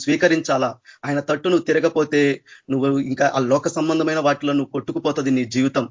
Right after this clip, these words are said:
నీకు ఇది ఇచ్చిన తండ్రి చివరి అవకాశం. కాబట్టి ఈ అవకాశాన్ని మనం అంతా వినియోగించుకోవాలా.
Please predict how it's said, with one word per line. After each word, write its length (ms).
నీకు 220
ఇది 120
ఇచ్చిన 280
తండ్రి 320
చివరి 440
అవకాశం. 480
కాబట్టి 320
ఈ 320
అవకాశాన్ని 540
మనం 200
అంతా 280
వినియోగించుకోవాలా. 920